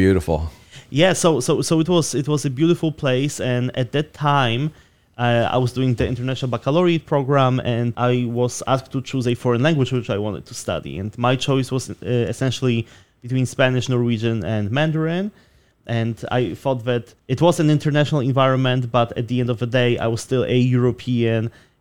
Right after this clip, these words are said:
Speaker 2: in a European country speaking English, which is a European language with everyone. So just on the basis of principle, I, I went with, with Mandarin.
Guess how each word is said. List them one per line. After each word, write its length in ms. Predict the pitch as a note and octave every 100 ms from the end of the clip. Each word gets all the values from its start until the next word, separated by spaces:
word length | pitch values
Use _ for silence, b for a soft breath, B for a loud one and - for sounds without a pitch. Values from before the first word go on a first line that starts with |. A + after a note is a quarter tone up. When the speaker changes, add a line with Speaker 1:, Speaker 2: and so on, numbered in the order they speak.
| -
Speaker 2:
in 120 | C#3+
a 40 |
European 540 | C#3+ C3+ B2+ - B2 B2
country 420 | B2 A#2+ - A2+
speaking 380 | - C3 B2 B2
English, 440 | C3+ C3+ C3 A2+
which 140 | B2 A#2+
is 100 | A#2
a 60 |
European 460 | A#2 A#2+ A#2 - A#2+
language 320 | B2 B2+ A#2+
with 140 | A#2 G#2
everyone. 540 | G2 G#2 G2+ G#2 B2 -
So 580 | - C#3 C3 B2+ A2+ - D#2+
just 380 | - B2+ A2+ - _
on 140 | B2 A2+
the 100 | A2
basis 400 | - A#2 A2 A2
of 100 | -
principle, 600 | D3 C#3 B2+ C3 A#2+ G2+
I, 160 | G#2 A2+ A2+
I 40 | A#2
went 280 | A2+ A2+
with, 300 | A#2+ A2+ G#2+
with 300 | - - A#2
Mandarin. 580 | G#2+ A2 G2+ F#2 D#2 B1